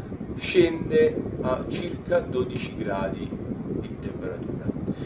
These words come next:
un dodicimila a circa dieci gradi e un diciottomila a circa nove gradi di temperatura. Quello che fa la differenza non è soltanto la temperatura che scende, che chiaramente è maggiore, eh, se aumentiamo i B T U,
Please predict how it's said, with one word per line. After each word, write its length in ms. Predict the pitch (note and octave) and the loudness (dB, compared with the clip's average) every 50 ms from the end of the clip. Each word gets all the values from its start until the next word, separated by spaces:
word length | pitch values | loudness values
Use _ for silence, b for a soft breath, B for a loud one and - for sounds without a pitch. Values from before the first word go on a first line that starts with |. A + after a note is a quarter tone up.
| B B B B B C3+ - - - - - - - - - - | B B B B B -4 -4 -4 -6 -4 -4 -4 -4 -4 -2 -2
un 380 | D3+ D3 C#3 C3+ B2 A#2 A2+ | 0 0 2 2 2 2 2
dodicimila 720 | A2+ A#2 A2+ A2 - - - - - A#2+ A#2+ A2 A2 A2 A2+ | 2 0 0 0 0 -2 -2 -2 -2 0 0 0 0 0 0
a 160 | - A2+ A2 | -2 -2 -2
circa 400 | - - - - A#2 - - A2 | -2 -2 -2 -2 -2 -2 0 -2
dieci 440 | G#2+ - - - - - - - - | -2 -2 -4 -4 -4 -2 -2 -4 -4
gradi 580 | - - F#2+ F#2 F2+ - - - - - - - | -2 -2 0 0 0 -2 -2 -2 -2 -2 -2 0
e 160 | - C3 B2 | 0 0 2
un 180 | A#2 A2+ - - | 2 0 0 -2
diciottomila 760 | - - - D#3+ E3+ - - - - - - - - - - | -2 -2 -2 -2 -2 -2 0 2 2 2 2 0 -2 -2 -2
a 120 | - - | -2 -2
circa 560 | - - - A2+ - - - - - G#2 - - | -2 0 -2 -2 -4 -4 -4 -2 0 0 0 -2
nove 360 | - - - A2 G#2+ G2+ G2 | -2 -2 -2 -2 -2 -2 -2
gradi 400 | F#2+ F#2 F2+ - - - - - - | -2 -2 -2 -2 -2 -2 -2 -2 -2
di 360 | - - - - - - - | -4 -4 -4 -4 -4 -2 -2
temperatura. 720 | - - - - - - - - - - - - - B B B B B B B B B B B - | -2 -2 -2 -2 -4 -4 -4 -4 -4 -4 -4 -4 -4 B B B B B B B B B B B 0
Quello 180 | - F3+ F3 D#3+ | 4 8 8 8
che 80 | D3 | 8
fa 160 | - - - A2+ | 8 6 4 4
la 80 | A2 | 4
differenza 520 | A#2 C#3+ C3 - D#3 D3 C#3 C3 - - A2+ | 4 2 2 4 4 6 4 4 2 0 0
non 200 | A#2 B2+ C3+ D3+ | 0 2 2 2
è 60 | D#3 | 2
soltanto 540 | - - A#2+ A2+ - B2 A#2+ A#2 A#2 A#2 G#2+ | 0 -2 -4 0 2 2 2 2 2 0 -2
la 100 | G#2+ G2 | -2 -2
temperatura 500 | G2+ G2+ - - - - - - - - | -4 -4 -4 -4 -4 -2 -2 0 0 0
che 120 | - - | 0 -2
scende, 440 | - - - - D3+ C#3 A#2 - - | -2 -2 -2 0 -2 -2 -2 -2 -2
che 140 | - - - | -4 -4 -2
chiaramente 540 | - - F#2+ F#2 F#2 - - - - F2+ | -2 -2 -2 -2 -2 -4 -4 -4 -4 -4
è 40 | F2+ | -6
maggiore, 760 | - - F2+ F#2+ F2 E2 F2 A#2+ A2+ G#2+ G2+ F#2+ F#2+ G2 F#2 - - - F2+ F2+ F2+ | -6 -8 -6 -6 -4 -2 -2 -2 0 0 0 -2 -2 -4 -4 -6 -8 -8 -8 -6 -6
eh, 40 | F2 | -6
se 260 | - - G2 F#2 F#2 | -6 -4 -4 -2 -2
aumentiamo 540 | F2+ F2+ F2 - F#2+ F#2 - - - - - | -2 -4 -6 -6 -6 -4 -4 -2 -4 -4 -4
i 40 | - | -6
B 240 | - - - - - | -6 -8 -8 -8 -8
T 180 | - - - | -6 -6 -6
U, 240 | - - - - - | -4 -4 -6 -6 -6